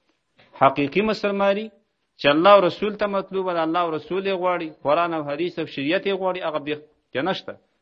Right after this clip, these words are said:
داسې یو رواج ده چې خلک یې ژغلي. ځینې په لا دا وایي چې دا شریعت کوو که نه، او یا صلح پرې کوو یا نه کوو،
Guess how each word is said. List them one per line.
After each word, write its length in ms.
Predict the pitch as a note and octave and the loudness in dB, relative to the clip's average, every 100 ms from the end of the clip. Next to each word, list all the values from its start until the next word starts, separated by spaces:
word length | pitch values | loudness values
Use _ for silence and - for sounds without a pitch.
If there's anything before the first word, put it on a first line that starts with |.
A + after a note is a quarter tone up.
| _ | _
داسې 280 | D3+ G3+ G#3 | 6 8 8
یو 140 | G#3 F3+ | 4 4
رواج 280 | E3+ G#3+ G3 | 6 4 4
ده 100 | D3+ | 0
چې 100 | C#3+ | -4
خلک 280 | D#3 C3 B2 | -4 -4 -6
یې 80 | |
ژغلي. 320 | A2 G2+ G2+ F2 _ _ _ _ _ _ - - - | -8 -8 -8 -10 _ _ _ _ _ _ -14 -14 -6
ځینې 180 | D#3 F3+ | -2 0
په 80 | F3+ | 4
لا 140 | F3 | 4
دا 160 | D#3+ F#3 | 4 2
وایي 160 | F#3 F3 | 2 -2
چې 100 | E3 | -4
دا 200 | D3+ D#3+ | -2 -2
شریعت 360 | - D3 D#3 D#3+ | -2 -6 -6 -6
کوو 140 | C#3+ | -6
که 160 | B2+ C#3 | -4 -4
نه، 80 | |
او 60 | D#3 | -4
یا 140 | D3+ D3 | -4 -4
صلح 300 | - D#3 C#3 | -6 -10 -10
پرې 140 | C#3 | -8
کوو 120 | D3 D#3 | -6 -4
یا 160 | D3 | -2
نه 120 | D3 | -4
کوو، 200 | D3 - | -8 -12